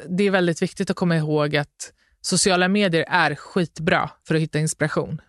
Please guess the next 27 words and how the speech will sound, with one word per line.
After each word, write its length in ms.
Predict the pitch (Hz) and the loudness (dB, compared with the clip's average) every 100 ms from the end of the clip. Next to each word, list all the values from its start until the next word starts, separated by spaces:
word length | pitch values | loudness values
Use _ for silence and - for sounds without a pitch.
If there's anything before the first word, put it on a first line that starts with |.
| - | -4
men 180 | 175 170 | -2 0
ta 200 | 170 160 | 0 0
inte 180 | 156 160 | -2 -6
tips. 560 | - 185 - - - - - - | -4 -4 -4 -8 -8 -12 -20 -18
Och 180 | - 180 | -4 0
det 140 | 196 | 2
blir 200 | 175 202 | 2 2
ju 60 | 196 | 2
det 60 | 185 | 2
här 240 | 214 220 | 2 0
som, 360 | - 180 170 - 139 | 0 -2 -4 -6 -4
det 160 | 180 | 0
här 180 | 190 208 | 2 2
är 40 | |
ju 100 | 208 | 2
problemet, 640 | 170 202 185 233 180 156 156 | 0 -2 0 2 2 0 -2
för 100 | 180 | -2
att 140 | 170 | 0
väldigt 320 | 175 175 180 | 0 0 0
många 240 | 196 175 165 | 0 0 2
vill 240 | 190 208 | 2 2
börja 200 | 180 165 | 2 0
investera 440 | 151 151 160 147 147 | 0 -2 0 0 2
men 160 | 151 | 2
är 160 | 156 151 | 2 2
lite 240 | 151 - | 0 0
lata. 500 | 165 160 - - - | 0 0 -2 -4 -4